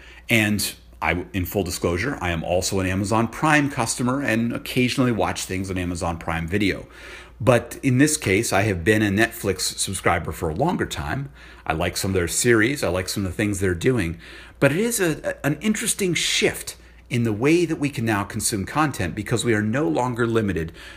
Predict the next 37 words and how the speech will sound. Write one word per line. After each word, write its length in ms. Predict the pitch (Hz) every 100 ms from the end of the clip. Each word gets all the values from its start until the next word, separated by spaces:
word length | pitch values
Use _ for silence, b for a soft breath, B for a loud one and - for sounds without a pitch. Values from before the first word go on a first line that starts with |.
| B
to 160 | - 110
purely 460 | - - 139 135 127
finding 400 | - 107 110 104
connections 540 | 101 98 92 - 87
where 120 | 90
we 140 | 85 87
can 160 | -
stream 500 | 82 - - 110 107
it 140 | 85 -
online. 640 | 87 82 82 87 78 73 b b b b b b b
So, 360 | - 143 139 139
uh, 520 | 139 139 143 - - - -
I, 80 | 92 - -
I'm, 320 | 165 240 190 -
I'm 220 | 175 226
pleased. 440 | - 139 185 277 107
I'm 100 | 123
looking 220 | 127 151
forward 360 | - 139 135
to 80 | 113
trying 340 | - 135 120 123
it 80 |
out 160 | 104 131
on 80 | 151
my 80 | 104
next 260 | 101 -
trip 360 | - 120 143 -
when 100 | 104
I 200 | 98 95
wanna 320 | 98 101 92
go 360 | 92 - 110 98
and, 160 | 95 B B B B
uh, 100 | - 110
take 200 | - 110
some 140 | -
of 20 | 101
those. 400 | 123 180 -